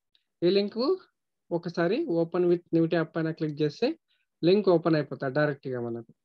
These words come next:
Verification చేయాలి అనమాట. Grabify-ని verification చేసేసి ఇప్పుడు మనకు login ఐడీ password ఏదైతే పెట్టుకున్నామో ఇంతకుముందు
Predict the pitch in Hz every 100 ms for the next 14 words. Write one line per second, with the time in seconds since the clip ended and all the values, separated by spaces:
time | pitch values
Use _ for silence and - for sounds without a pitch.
0 | 190 196 196 208 214 190 170 160 151 135
1 | 127 127 135 165 170 180 190 185 277 349
2 | _ _ _ _ - 175 180 202 196 185
3 | 175 170 156 - 151 165 _ _ - 165
4 | 185 185 180 175 160 165 185 185 175 180
5 | 165 160 180 165 160 170 170 165 156 -
6 | 165 160 156 143 139 139 135 127